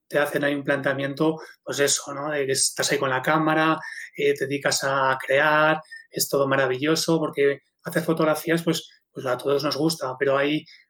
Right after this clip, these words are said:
mucho, muchas partes, eh, detrás, ¿no? Que hay que, que hay que trabajar. Yo, en el caso mío, y, y un poco, eh, respondiendo a tu pregunta,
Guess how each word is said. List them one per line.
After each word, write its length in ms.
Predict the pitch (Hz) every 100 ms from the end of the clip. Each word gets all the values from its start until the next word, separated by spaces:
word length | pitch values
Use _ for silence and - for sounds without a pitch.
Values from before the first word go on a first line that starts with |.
| _
mucho, 680 | 147 147 - 160 156 160 156 147
muchas 300 | 139 147 -
partes, 680 | 135 135 151 151 - - _ _
eh, 440 | 151 135 131 123 123
detrás, 480 | 123 120 135 127 120
¿no? 180 | 131 135
Que 140 | -
hay 120 | 123
que, 380 | - 135 131 127 - _
que 100 | -
hay 40 | 127
que 80 | 147
trabajar. 480 | 139 117 - 131 - - - _
Yo, 800 | 131 147 160 170 180 185 185 180
en 60 | 170
el 100 | 147
caso 260 | 165 160 170
mío, 220 | 190 185
y, 100 | 175 147 139
y 40 |
un 80 | 139
poco, 420 | 156 - 160 147 - _ _ _
eh, 100 | 147
respondiendo 640 | 143 - 135 147 156 160
a 80 | 160
tu 200 | 160 -
pregunta, 600 | 156 165 175 160 160